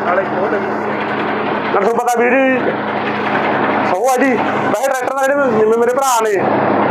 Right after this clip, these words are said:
Speaker 2: ਬੜਾ ਟਰੈਕਟਰ ਲੈ ਲੈਂਦੇ ਨੇ, ਇਹਨਾਂ ਦੀ ਜਿਹੜੀ ਆਪਣੀ ਆਹ ਉੱਪਰ ਦੀ ਸੋਹ ਆ, ਇਹ ਤਾਰ ਦਿੰਦੇ ਨੇ। ਇਹ ਨਾ ਤਾਰੇ ਜਿਹੜੇ ਆਪਣਾ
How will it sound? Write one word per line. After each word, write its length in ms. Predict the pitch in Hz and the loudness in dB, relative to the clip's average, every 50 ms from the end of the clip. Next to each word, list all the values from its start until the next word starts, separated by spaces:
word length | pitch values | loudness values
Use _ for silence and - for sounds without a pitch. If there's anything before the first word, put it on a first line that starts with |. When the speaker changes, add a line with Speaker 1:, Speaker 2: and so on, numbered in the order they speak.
| - - - - - - | 0 0 0 0 0 0
Speaker 2:
ਬੜਾ 160 | 185 202 220 | 0 0 0
ਟਰੈਕਟਰ 280 | 220 220 214 202 202 | 0 0 0 -2 0
ਲੈ 180 | 208 202 196 196 | 0 0 2 2
ਲੈਂਦੇ 180 | 190 190 196 196 | 4 4 4 4
ਨੇ, 140 | 190 190 185 165 - 135 - - - - - - - - - - - - - - - 190 | 4 4 2 2 0 -2 -2 -2 -2 -2 0 0 0 0 0 0 0 0 0 2 2 2
ਇਹਨਾਂ 140 | 190 208 233 | 2 2 2
ਦੀ 100 | 233 254 | 4 4
ਜਿਹੜੀ 400 | 254 247 247 240 240 233 220 254 254 | 4 4 4 4 4 4 4 4 2
ਆਪਣੀ 220 | 240 - 240 233 226 | 2 2 2 2 4
ਆਹ 140 | 208 220 220 214 | 4 4 2 2
ਉੱਪਰ 220 | - - - 190 | 0 -2 -2 -2
ਦੀ 100 | 202 214 185 | -2 0 2
ਸੋਹ 220 | 190 190 208 240 240 | 2 2 4 4 4
ਆ, 60 | 220 196 202 - - - - - - - - - - - - - - | 2 2 2 2 0 0 2 2 2 2 2 2 2 2 2 2 2
ਇਹ 120 | 202 247 262 | 2 4 2
ਤਾਰ 260 | 226 196 208 214 262 | 2 2 2 2 2
ਦਿੰਦੇ 180 | 254 240 233 233 | 2 2 2 2
ਨੇ। 100 | 233 220 208 - - - - - - - - - - - - - - - - - - - 196 208 | 2 2 2 2 0 0 0 0 0 0 0 0 0 0 0 0 0 0 0 0 2 2 4 4
ਇਹ 80 | 226 262 | 4 2
ਨਾ 80 | 285 | 2
ਤਾਰੇ 240 | 285 247 240 269 277 | 0 0 0 2 2
ਜਿਹੜੇ 320 | 294 277 285 285 285 294 285 | 4 4 4 4 4 4 2
ਆਪਣਾ 180 | 269 254 262 | 2 2 2